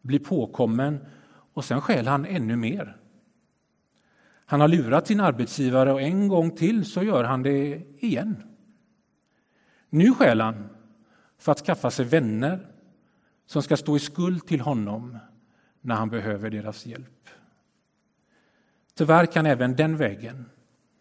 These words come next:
vara allas vår väg.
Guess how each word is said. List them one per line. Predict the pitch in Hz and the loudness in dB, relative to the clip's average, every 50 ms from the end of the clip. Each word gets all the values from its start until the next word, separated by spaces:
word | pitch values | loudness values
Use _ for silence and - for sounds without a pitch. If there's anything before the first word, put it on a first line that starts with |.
| _ _ _ _ _ _ _ _ _ _ _ | _ _ _ _ _ _ _ _ _ _ _
vara | - 135 143 135 120 107 104 | -4 0 2 4 4 2 0
allas | 135 131 123 110 104 120 131 131 - - - - - - _ - | 0 0 0 0 0 -2 -2 -4 -8 -16 -18 -20 -20 -20 _ -18
vår | 143 117 120 120 127 131 | -10 -8 -8 -6 -6 -6
väg. | 123 120 110 107 110 117 - - - - | -8 -8 -10 -10 -12 -18 -20 -20 -20 -20